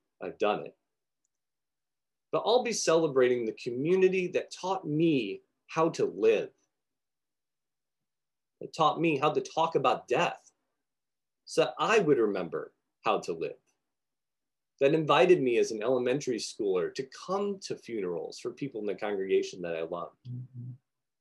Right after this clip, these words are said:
Speaker 1: A community that taught me how to keep God's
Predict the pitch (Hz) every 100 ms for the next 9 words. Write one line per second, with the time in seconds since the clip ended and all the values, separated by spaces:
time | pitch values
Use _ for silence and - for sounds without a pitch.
0 | _ _ _ _ _ _ _ _ _ _
1 | _ _ _ _ 120 - 156 170 185 151
2 | 123 - 175 170 165 165 - 156 160 160
3 | 143 175 170 127 139 147 160 147